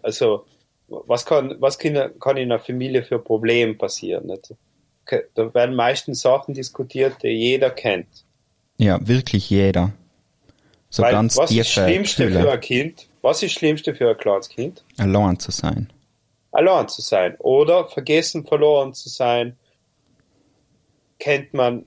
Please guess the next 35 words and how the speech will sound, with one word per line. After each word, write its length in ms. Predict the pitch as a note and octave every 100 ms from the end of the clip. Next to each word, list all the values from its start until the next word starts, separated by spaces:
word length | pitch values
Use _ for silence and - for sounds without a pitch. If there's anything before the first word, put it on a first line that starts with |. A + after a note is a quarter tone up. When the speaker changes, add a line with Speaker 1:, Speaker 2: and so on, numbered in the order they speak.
| -
Speaker 1:
ich, 180 | A2 - _ _ _
ich 80 | A#2+ B2 B2
weiß 180 | C3 B2
nicht, 180 | B2 B2
ich 180 | A#2+
bin, 220 | A#2+ C#3 C3+ A#2
glaub 220 | B2+ B2
ich, 100 | B2+
auch 140 | B2
mal 180 | C#3+ C3
im 120 | B2
Urlaub 520 | B2+ C#3 C#3 B2 A#2+ -
irgendwo 380 | D#3 D#3+ D3+ C#3
hingerannt, 800 | C#3+ C#3+ C3 A#2+ A#2+ A#2+ - - _ _
äh, 240 | G2 G#2 E2
am 120 | A2
Strand 500 | - A#2 A#2 A#2 -
und 120 | G#2+
habe 160 | A#2 A2+
ihn 60 |
nicht 100 | A2 G#2+
mehr 100 | G#2+
zurückgefunden. 680 | A#2+ A#2 - A2 G2+ -
Und 60 | G2
hab 60 | G2
gedacht, 360 | F#2+ F#2+ - A2+
meine 180 | G#2+
Eltern 300 | G#2+ G#2 G#2+
haben 80 | G#2
mich 100 | G#2
auch 100 | G2
nicht 120 | G2
mehr 80 | F#2+
gefunden. 500 | - - G#2+ - G#2 - _ _ _ _ _ _ _ _ _ -
Ja. 220 | F2+